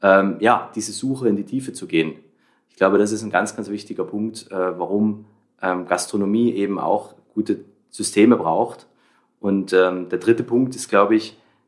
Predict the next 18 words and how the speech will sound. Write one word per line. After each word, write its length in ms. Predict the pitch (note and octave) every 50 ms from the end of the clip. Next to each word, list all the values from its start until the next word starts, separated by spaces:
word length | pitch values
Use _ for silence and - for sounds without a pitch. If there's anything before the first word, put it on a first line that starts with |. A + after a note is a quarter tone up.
| _ _ _ _ _ _ _ -
die 440 | G2 F#2 F2+ F2 F2 E2+ D#2+ - - _ _ _ _ _ _
Personalknappheit 840 | - E2 E2+ F2 E2+ D#2 F#2 A#2+ - - C#3+ C3+ - - B2+ B2 -
momentan 680 | A#2+ A2+ A#2 B2 A#2+ A2+ A#2 A2+ A#2+ B2+ C3 B2 - - - - - _ _
ermöglicht 600 | - F#2 F#2+ F#2 G2 A#2+ C3+ C3 - - - -
uns 200 | G#2+ G#2+ G#2 -
teilweise 480 | - F#2 E2+ G2+ A2 A2+ A2 G#2 G#2
eben 200 | - G2+ G2 G2+ -
auch 160 | - - -
nicht, 380 | A2 G#2+ A2+ - - - - _ _ _ _ _ _ _ _ _ _
ähm, 440 | G2 F#2+ F#2+ F#2+ F#2+ F#2+ F2+ - -
ähm, 360 | F#2 F#2+ F#2+ F#2 F#2 F2+ F2 -
ja, 320 | - G#2+ G#2+ - - - -
diese 160 | - - -
Datenaufbereitung 880 | - - F2 F#2+ - B2+ A#2 A2 G#2+ - - A2 G#2 G2+ G#2+ - A#2+ A2+
zu 160 | A#2 - G#2+
machen. 380 | G2+ A2 B2 - - A#2 G#2+ G#2
Ich 160 | G2+ - -
ke-, 200 | _ - G2 -